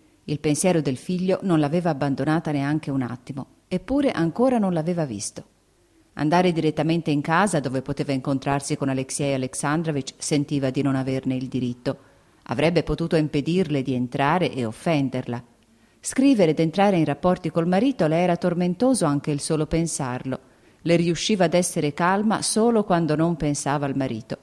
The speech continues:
Vedere il figlio alla passeggiata, dopo aver saputo dove e quando andava, le sembrava ben poca cosa.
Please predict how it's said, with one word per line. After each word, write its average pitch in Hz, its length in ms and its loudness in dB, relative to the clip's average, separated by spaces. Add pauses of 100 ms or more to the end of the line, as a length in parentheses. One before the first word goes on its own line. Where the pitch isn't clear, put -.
(600)
Vedere 262 300 4
il 208 100 4
figlio 175 380 0
alla 143 140 2
passeggiata, 143 840 -2
dopo 165 220 -2
aver 147 220 -2
saputo 165 440 -4
dove 151 360 2
e 120 80 -6
quando 156 340 0
andava, 180 560 0
le 269 140 0
sembrava 180 560 0
ben 156 280 0
poca 147 340 -4
cosa. 135 400 -4